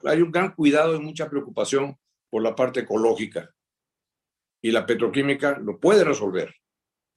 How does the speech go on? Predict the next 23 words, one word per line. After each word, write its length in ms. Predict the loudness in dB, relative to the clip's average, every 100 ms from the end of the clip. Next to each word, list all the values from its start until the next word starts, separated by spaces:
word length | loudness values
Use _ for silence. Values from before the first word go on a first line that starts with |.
| _ _
No 200 | -4 -4
es 80 | -2
que 120 | 0
yo 140 | 4
lo 100 | 4
diga, 300 | 4 4 2
digo, 240 | 0 0 0
ahí 60 |
está 200 | 0 -2 -2
el 80 |
ejemplo, 400 | -2 -6 -8 -8 -10
¿no? 180 | -10
Este, 500 | -12 -4 0 0 -2 _ _ _ _ _ _
eh, 360 | -12 -10 -10 -14 -18 -20 -20 -20 _ _ _ _
ojalá, 560 | -2 2 4 4 2 -2
yo 320 | -12 0 0
pienso 320 | 2 0 0 -2
que 80 |
por 160 | -2 0
ahí 80 | 2
va 60 |
a 40 | 0
venir, 320 | -2 -6